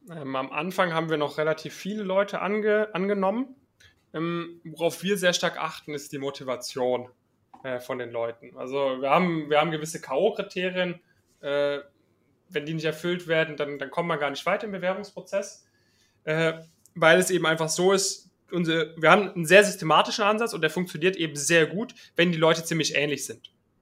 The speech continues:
Und inzwischen können wir halt die Leute reinschleudern. Teilweise habe ich Leute, die sind eine Woche dabei, bekommen schon die ersten Zusagen für Praktika oder so. Weil es halt super simpel ist, dann für die, die Steps zu executen, die wir ihnen vorgeben.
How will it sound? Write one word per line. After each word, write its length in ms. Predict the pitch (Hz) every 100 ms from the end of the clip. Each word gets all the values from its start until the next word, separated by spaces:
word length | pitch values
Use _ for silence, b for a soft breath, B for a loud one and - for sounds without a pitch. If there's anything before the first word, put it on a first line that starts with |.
| _ _ _ _ -
Und 120 | 160
inzwischen 360 | 156 208 208
können 140 | 214 190
wir 40 |
halt 100 | 175
die 40 | 165
Leute 260 | 165 156
reinschleudern. 640 | 156 226 - 226 247 277 302 b b -
Teilweise 360 | 180 202 202
habe 120 | 180 175
ich 80 |
Leute, 220 | 185 202 202
die 60 |
sind 120 | 170
eine 80 | 165
Woche 180 | 190 196
dabei, 300 | 165 170 185
bekommen 240 | 175 180
schon 120 | 165 156
die 80 |
ersten 500 | 151 156 156 156 147 _ -
Zusagen 400 | 208 208 180 160
für 100 | -
Praktika 480 | - - - -
oder 180 | 131 135
so. 220 | 127 120 - _ _ _ -
Weil 120 | 170
es 80 | 180
halt 160 | 180
super 400 | - 240 226 185
simpel 320 | 165 202 170
ist, 180 | 143 151
dann 140 | 175 170
für 100 | -
die, 180 | 170
die 160 | 170 160
Steps 360 | 156 180 185 -
zu 80 | 151
executen, 680 | 151 151 - 143 - 143
die 120 | 143
wir 80 | 143
ihnen 120 | 139
vorgeben. 500 | 127 - 139 131 -